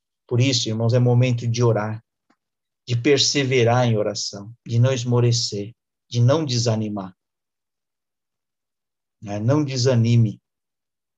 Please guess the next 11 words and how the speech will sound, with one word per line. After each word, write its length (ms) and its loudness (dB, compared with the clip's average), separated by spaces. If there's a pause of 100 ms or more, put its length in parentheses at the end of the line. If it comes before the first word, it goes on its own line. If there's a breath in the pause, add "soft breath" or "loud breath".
(1040)
Então, 200 -6
Deus, 340 2
ele 140 -2
sabe 520 -4
todas 400 -2
as 180 -2
coisas, 520 0
irmãos, 340 -20 (400)
da 120 -8
nossa 380 -4
vida. 320 -14